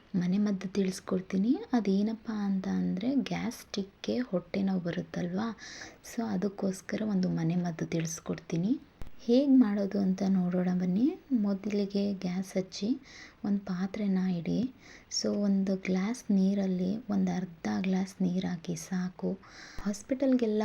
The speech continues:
ಹೋಗಕ್ಕಾಗಲ್ಲ ಆ ಟೈಮಲ್ಲಿ. ಆ, ಕರ್ಕೊಂಡ್ ಹೋಗ್ಲಿಕ್ಕೂ ಯಾರೂ ಇರಲ್ಲ.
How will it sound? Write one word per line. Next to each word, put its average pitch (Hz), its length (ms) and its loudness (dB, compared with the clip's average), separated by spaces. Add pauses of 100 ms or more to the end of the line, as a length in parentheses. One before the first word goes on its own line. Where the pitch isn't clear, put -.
ಹೋಗಕ್ಕಾಗಲ್ಲ 190 1000 0
ಆ 175 80 -2
ಟೈಮಲ್ಲಿ. 180 800 -2 (460)
ಆ, 202 80 -2
ಕರ್ಕೊಂಡ್ 202 420 0
ಹೋಗ್ಲಿಕ್ಕೂ 196 400 0
ಯಾರೂ 185 360 2
ಇರಲ್ಲ. 180 360 2